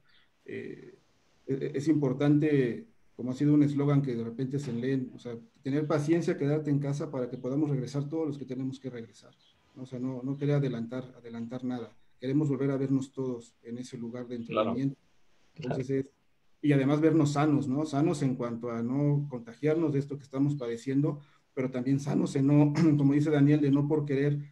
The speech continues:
Speaker 1: hacer de más o sentir que estoy haciendo poco, me esfuerzo más allá de lo que en este momento puedo y pues no voy a regresar tampoco por una lesión.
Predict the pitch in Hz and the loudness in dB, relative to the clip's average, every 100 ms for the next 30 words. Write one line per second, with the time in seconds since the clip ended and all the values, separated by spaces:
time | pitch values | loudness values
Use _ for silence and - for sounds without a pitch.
0 | _ 123 156 151 156 151 151 147 131 143 | _ -4 -2 4 6 6 4 0 -2 -2
1 | 147 143 151 147 151 143 156 151 147 160 | -2 -2 -2 2 2 2 0 0 -2 -6
2 | - _ - 127 - 151 151 147 160 147 | -8 _ -10 -10 -4 -2 -2 -2 0 2
3 | 143 139 139 139 123 117 113 113 - - | 0 0 0 0 -2 -8 -16 -20 -20 -12
4 | 131 135 135 127 131 135 143 160 151 160 | -10 -6 -4 -2 -4 -6 -2 2 2 0
5 | - _ _ _ 120 117 117 127 127 131 | -8 _ _ _ -10 -8 -8 -6 -2 -2
6 | 123 117 113 120 120 117 127 151 120 117 | -4 -6 -8 -10 -10 -10 -10 -8 -8 -8
7 | 110 - - 135 | -10 -14 -10 -8